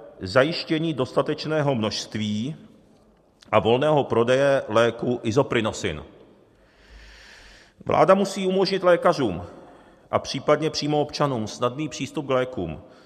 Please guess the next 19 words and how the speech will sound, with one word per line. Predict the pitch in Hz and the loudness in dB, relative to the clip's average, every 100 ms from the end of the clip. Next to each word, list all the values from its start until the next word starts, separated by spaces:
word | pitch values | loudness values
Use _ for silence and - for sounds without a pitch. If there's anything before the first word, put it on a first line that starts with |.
| - | -8
které | - 123 | 2 2
pomáhají | 131 123 143 147 151 | 4 2 2 2 0
zvládnout | 120 120 123 131 135 135 - - | 2 2 2 2 0 -2 -10 -8
těžký | 123 - 135 | -8 -8 -10
průběh | - 117 113 120 | -4 -4 -4 -4
nákazy | 120 107 117 110 117 | -4 -2 -2 -4 -4
covid | 107 101 98 - | -4 -4 -4 -4
devatenáct. | 90 90 95 82 76 - - - _ _ _ _ - - _ | -4 -2 -4 -4 -8 -12 -20 -20 _ _ _ _ -20 -20 _
Pokud | 135 175 | -2 0
se | 185 | 0
tak | 180 180 | 2 2
nestane, | 180 - 180 170 | 0 2 2 4
hrozí, | 123 110 110 101 127 - - - - - | 4 2 0 -4 -6 -12 -20 -20 -20 -14
že | - 147 | -2 0
obavy | 139 131 160 180 | 2 4 4 2
občanů | 143 - - 147 151 160 165 202 - - - | 0 -2 0 0 0 -2 -4 -6 -12 -18 -4
mohou | 107 147 170 | 0 2 2
využít | 160 160 190 160 | 2 0 -2 -4
podvodníci | 117 104 95 90 - 87 110 | -2 -2 -2 -4 -2 -2 -2